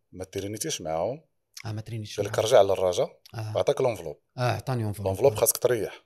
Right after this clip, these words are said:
Speaker 2: اه، انا خصني ن-، خصني نريح.
Speaker 1: آه.
Speaker 2: آه، ال-، المده شحال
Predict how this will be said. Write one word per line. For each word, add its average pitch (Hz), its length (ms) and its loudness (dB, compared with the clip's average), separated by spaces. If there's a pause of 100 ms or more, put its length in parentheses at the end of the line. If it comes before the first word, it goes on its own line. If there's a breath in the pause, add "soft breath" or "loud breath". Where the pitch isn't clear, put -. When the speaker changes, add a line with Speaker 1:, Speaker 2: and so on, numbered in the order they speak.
(140)
Speaker 2:
اه، 117 420 0
انا 113 120 -6
خصني 117 280 -6
ن-، 110 320 -4
خصني 131 260 -6
نريح. 113 460 -6 (180 soft breath)
Speaker 1:
آه. 78 200 -8
Speaker 2:
آه، 120 680 -4
ال-، 117 360 -2
المده 156 480 0
شحال 240 460 0